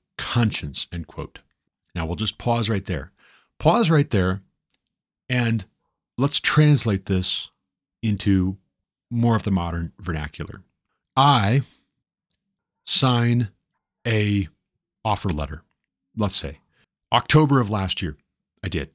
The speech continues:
I signed an offer letter, offer of employment from my current employer, wherein they stated who they were,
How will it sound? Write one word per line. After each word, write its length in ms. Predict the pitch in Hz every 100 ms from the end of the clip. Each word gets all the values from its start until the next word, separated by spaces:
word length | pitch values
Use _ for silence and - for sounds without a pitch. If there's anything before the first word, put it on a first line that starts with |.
| _ -
I 80 | 101
signed 240 | - 90
an 100 | 92
offer 300 | 107 127 135
letter, 320 | 113 107 110 -
offer 240 | 113 127 135
of 100 | 120
employment 560 | 110 98 90 90 - - _ _ _ _ -
from 480 | - 127 127 120 117
my 120 | 117
current 280 | - 113 98
employer, 440 | 92 - 69 73 _ _ _ _ _ _ _ -
wherein 580 | 117 180 147 90 123 - _ _ _ _
they 440 | 117 110 107 107 - _ _ _ _ -
stated 360 | - 82 76 -
who 100 | 87
they 120 | 80
were, 340 | 104 196 156